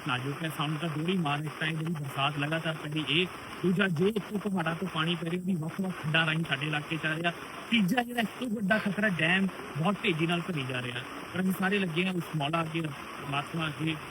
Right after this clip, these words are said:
ਅਕਾਲ ਪੁਰਖ ਅੱਗੇ, ਮਹਾਮਾਰੀ ਅੱਗੇ ਅਰਦਾਸ ਹੈ ਕਿ ਰਹਿਮ ਕਰੋ, ਅਹ, ਸਾਡੇ ਇਲਾਕੇ ਦੇ ਉੱਤੇ ਕਿਰਪਾ ਕਰੋ, ਪੰਜਾਬ ਦੇ ਉੱਤੇ ਕਿਰਪਾ ਕਰੋ। ਮੇਰੇ ਸਾਰੇ ਯੂਥ ਕਲੱਬ ਵਾਲਿਆਂ ਨੂੰ ਬੇਨਤੀ ਹੈ ਕਿ ਆਓ ਆਪਾਂ ਆਪਣੇ ਬਜ਼ੁਰਗਾਂ ਦਾ, ਆਪਣੇ ਪਸ਼ੂਆਂ ਦਾ ਤੇ ਪ੍ਰਸ਼ਾਸਨ ਦਾ ਇਸ ਵਕਤ ਜਿਹੜਾ ਧਿਆਨ, ਪੂਰਾ ਸਾਥ ਦੇਣਾ। ਮੰਡਵਾਂ ਦੇ ਵਿੱਚ ਇੱਥੇ ਇੱਕ ਵੱਡਾ ਬ੍ਰੀਚ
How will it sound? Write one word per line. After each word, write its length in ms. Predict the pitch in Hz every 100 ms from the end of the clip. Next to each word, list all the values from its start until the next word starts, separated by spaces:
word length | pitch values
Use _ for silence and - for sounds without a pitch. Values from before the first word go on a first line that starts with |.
| - -
ਅਕਾਲ 240 | 143 151 160
ਪੁਰਖ 280 | 185 170
ਅੱਗੇ, 220 | 170 151 160
ਮਹਾਮਾਰੀ 400 | 143 165 156 156
ਅੱਗੇ 220 | 143 151
ਅਰਦਾਸ 280 | 135 131 131 156
ਹੈ 60 | -
ਕਿ 100 | 147
ਰਹਿਮ 240 | 131 147
ਕਰੋ, 220 | 139 139 143
ਅਹ, 840 | 131 - - - - - 135 139 - -
ਸਾਡੇ 180 | 143 139
ਇਲਾਕੇ 340 | 156 135 - 151
ਦੇ 100 | 147
ਉੱਤੇ 180 | 135
ਕਿਰਪਾ 360 | 147 143 131 160
ਕਰੋ, 160 | 143 160 -
ਪੰਜਾਬ 340 | 170 185 202
ਦੇ 80 | 202
ਉੱਤੇ 140 | 190
ਕਿਰਪਾ 360 | 170 151 - 143
ਕਰੋ। 200 | - 165 - - -
ਮੇਰੇ 160 | 165 185 -
ਸਾਰੇ 200 | 196 208
ਯੂਥ 180 | 180 170
ਕਲੱਬ 200 | 180 160
ਵਾਲਿਆਂ 220 | 165 165 170
ਨੂੰ 100 | 156
ਬੇਨਤੀ 300 | 143 139 160
ਹੈ 100 | 156
ਕਿ 80 | 165
ਆਓ 100 | 147 160 - - 165
ਆਪਾਂ 200 | - 180
ਆਪਣੇ 220 | 170 165
ਬਜ਼ੁਰਗਾਂ 540 | 151 135 156 147 175
ਦਾ, 80 | 170
ਆਪਣੇ 240 | 160 160 160
ਪਸ਼ੂਆਂ 400 | 151 - 175 175
ਦਾ 180 | 165 165 - -
ਤੇ 60 | 196
ਪ੍ਰਸ਼ਾਸਨ 560 | 185 190 190 180 214 202
ਦਾ 80 |
ਇਸ 60 | 190 -
ਵਕਤ 220 | 180 -
ਜਿਹੜਾ 240 | 160 170 175 185
ਧਿਆਨ, 160 | 160 135 - - -
ਪੂਰਾ 160 | 196
ਸਾਥ 300 | 196 156 143
ਦੇਣਾ। 260 | 156 165 165 - - - 139
ਮੰਡਵਾਂ 340 | 165 190 202
ਦੇ 120 | 196
ਵਿੱਚ 180 | 190 190
ਇੱਥੇ 200 | 160 -
ਇੱਕ 120 | 180
ਵੱਡਾ 220 | 165 156 170
ਬ੍ਰੀਚ 280 | 147 170